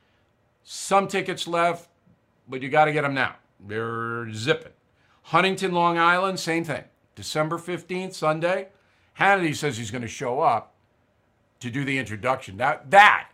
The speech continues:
alone be the, worth the price of admission. A few, you know, about,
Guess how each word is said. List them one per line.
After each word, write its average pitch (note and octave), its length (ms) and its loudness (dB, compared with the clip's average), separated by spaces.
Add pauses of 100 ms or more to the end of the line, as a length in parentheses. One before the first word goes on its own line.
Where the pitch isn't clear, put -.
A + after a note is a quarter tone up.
(100)
alone B2 580 -2 (720)
be A#2 120 -8
the, A2+ 120 -8
worth G2+ 420 -10
the F#2 60 -16
price D#2 280 -8
of E2+ 80 -16
admission. F2+ 420 -12 (520)
A - 60 -20
few, G3+ 320 -6 (420)
you E4+ 140 -12
know, B3 220 -4
about, A3+ 400 -8